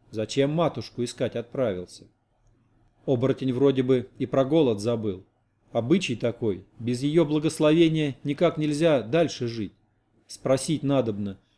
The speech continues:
куда свои молодецкие силы приложить. Как она скажет, такова и судьба. Коней воровать, так коней, зверей промышлять по степям и лесам, так зверей. На большие дороги и волоки купеческие караваны грабить, так и это сгодится.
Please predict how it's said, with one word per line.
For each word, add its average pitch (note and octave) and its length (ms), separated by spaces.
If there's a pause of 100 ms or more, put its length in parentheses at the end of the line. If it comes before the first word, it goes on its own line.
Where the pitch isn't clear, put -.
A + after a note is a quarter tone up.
(100)
куда E3 260
свои E3+ 300
молодецкие E3+ 600
силы E3 360
приложить. A#2+ 540 (520)
Как C3 200
она A#2 180
скажет, C3 420 (360)
такова D#3+ 400
и C3 60
судьба. G#2+ 480 (420)
Коней D3+ 320
воровать, G#2+ 480
так G#2+ 220
коней, B2 480 (280)
зверей D#3 380
промышлять D#3 580
по D3+ 100
степям D3 640
и C#3+ 80
лесам, D3 500 (220)
так D3+ 160
зверей. A#2+ 540 (400)
На A#2+ 100
большие B2 400
дороги C3 400
и B2+ 80
волоки D3 380
купеческие C#3 600
караваны C#3 480
грабить, A2+ 400 (340)
так C#3 220
и B2 60
это D3+ 240
сгодится. C3 640